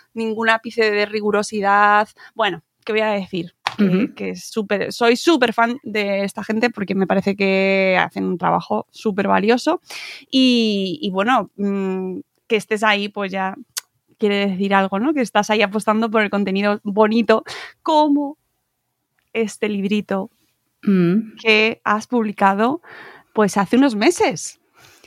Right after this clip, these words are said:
Speaker 2: Sí, vamos, salió en, en la Feria del Libro en Madrid, en mayo, y, y nada, estoy muy feliz. Me lo publicó A Fin de Cuentos Editorial, que es una editorial independiente chiquitita de Bilbao, pero que publica joyas.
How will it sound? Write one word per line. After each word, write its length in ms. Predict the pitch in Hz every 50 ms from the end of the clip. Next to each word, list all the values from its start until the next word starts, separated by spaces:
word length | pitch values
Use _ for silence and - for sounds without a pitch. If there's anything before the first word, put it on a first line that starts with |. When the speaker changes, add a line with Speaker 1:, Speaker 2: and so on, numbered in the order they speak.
| _ _
Speaker 2:
Sí, 360 | - - - - 220 233 277 302
vamos, 380 | 240 214 208 208 196 190 185 -
salió 480 | - 170 160 165 175 180 208 240 262
en, 460 | 262 254 247 240 240 240 240 233 226 -
en 120 | - 214 202
la 80 | 202 202
Feria 240 | 214 208 220 214
del 100 | 202 202
Libro 180 | 196 208 202 202
en 80 | 196 185
Madrid, 400 | 175 165 156 165 180 226 311 330
en 80 | 220 170
mayo, 360 | 170 170 185 214 269 339 - - - _ _ _ _ _ _ _ _ _ _ _ _ _ _ _ _ -
y, 880 | 214 196 190 185 185 175 170 170 165 165 160 156 156 156 151 147 151 - -
y 560 | 180 170 160 151 147 143 143 143 143 143 139 - - _ _ _ _ _ -
nada, 480 | 165 160 156 160 208 226 214 - _ _
estoy 220 | - 180 - - 185
muy 120 | 185 190
feliz. 300 | - 180 165 220 247 240
Me 220 | 220 185 185 175 175
lo 240 | 175 170 170 165 165
publicó 720 | - 170 165 165 156 160 - 185 185 185 185 185 185 185
A 60 | 175
Fin 160 | - - 196
de 100 | 185 180
Cuentos 480 | - 185 196 208 208 269 330 330 - -
Editorial, 400 | 185 185 175 - 170 185 208 226
que 60 | 220
es 80 | 196 196
una 160 | 185 180 170
editorial 420 | 165 165 180 175 170 170 170 170
independiente 520 | 175 175 175 170 - 170 170 175 175 180 175
chiquitita 500 | - 170 170 165 151 180 180 180 185 175
de 220 | 170 170 160 160 160
Bilbao, 440 | 165 160 156 156 160 165 208 247 -
pero 160 | 185 156 151
que 100 | 151 165
publica 480 | 156 165 156 147 151 156 156 - 196 190
joyas. 760 | - - - 160 151 156 175 233 330 - - - - -